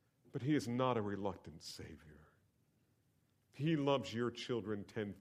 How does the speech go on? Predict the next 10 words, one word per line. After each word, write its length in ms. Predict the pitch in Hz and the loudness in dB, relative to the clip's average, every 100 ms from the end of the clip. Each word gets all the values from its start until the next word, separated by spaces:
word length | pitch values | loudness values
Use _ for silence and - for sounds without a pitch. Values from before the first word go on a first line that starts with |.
| - | 2
thousand 500 | 180 160 156 113 104 | 6 8 6 4 -2
times 300 | 101 95 95 | -2 -2 -4
more 220 | 98 92 | -4 -4
than 180 | 90 87 | -4 -6
you 160 | 87 90 | -8 -12
do. 140 | 87 85 98 _ _ _ _ _ _ _ _ | -14 -18 -20 _ _ _ _ _ _ _ _
You 280 | 110 117 147 | -4 0 0
just 300 | - 117 - | 0 -4 -8
be 80 | 90 | -16
faithful. 440 | 80 - 76 - | -16 -18 -20 -20